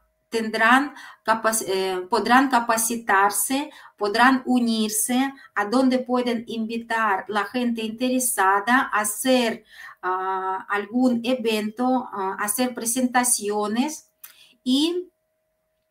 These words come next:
ah, el evento fue iniciado por la curadora de Skyward Community en República Dominicana,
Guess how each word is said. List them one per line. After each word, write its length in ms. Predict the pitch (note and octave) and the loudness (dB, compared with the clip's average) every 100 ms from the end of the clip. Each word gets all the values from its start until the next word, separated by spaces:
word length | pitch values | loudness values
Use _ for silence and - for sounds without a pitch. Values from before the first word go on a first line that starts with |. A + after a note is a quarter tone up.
| _ - - | _ -10 -10
ah, 400 | F#3 F#3 F3+ F3+ | -8 -8 -6 -4
el 180 | - B3+ | 2 6
evento 480 | B3+ A#3+ B3+ D#4 D#4+ | 6 4 2 2 -2
fue 680 | - A#3 A#3 C4 D4+ D#4+ - | -2 0 2 4 2 -2 -10
iniciado 920 | - A#3 A#3+ A#3 A3 G#3+ B3 C#4+ - | -6 0 0 0 -2 0 2 0 -4
por 440 | - A3+ B3 C4 - | -4 2 2 2 -2
la 280 | A3+ G#3 - | -2 0 0
curadora 760 | G#3 G3+ G3+ G3 B3 A3 F#3+ | -2 0 0 0 0 0 -2
de 180 | F#3 G3+ | -2 -4
Skyward 480 | G3 G3+ G#3+ G#3 - | -2 -4 -4 -6 -4
Community 640 | G3+ F#3+ G#3+ A#3+ C4 C4 | -4 -2 -2 -2 -2 -2
en 80 | G#3 | -2
República 580 | G3 F#3+ G3+ G3 G3 | -2 -4 -4 -4 -4
Dominicana, 840 | F#3 F#3 F#3 F#3 F3+ G3+ A#3 C#4 B3+ | -6 -6 -6 -8 -4 0 2 2 0